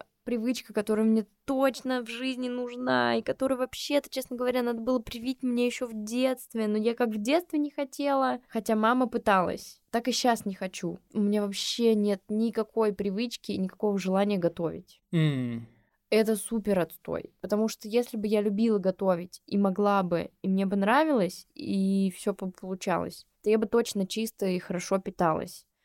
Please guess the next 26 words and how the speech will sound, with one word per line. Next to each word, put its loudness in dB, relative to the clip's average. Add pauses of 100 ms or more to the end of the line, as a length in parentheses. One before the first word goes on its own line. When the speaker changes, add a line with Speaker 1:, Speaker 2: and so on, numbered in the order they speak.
(140)
Speaker 1:
А -10
щас 2
это, -14
знаешь, 0
такое, -2
типа: -14
«О 0
боже, 0
я 0
не 2
ела 0
шесть -6
часов, -4
пойду 0
возьму 0
какую-нибудь -2
фигню, 0 (360)
максимально 0
быстро -2
закинусь -2 (560)
и 2
побегу -2
дальше». 2
Speaker 2:
Буквально, 2
мне 2
кажется, 2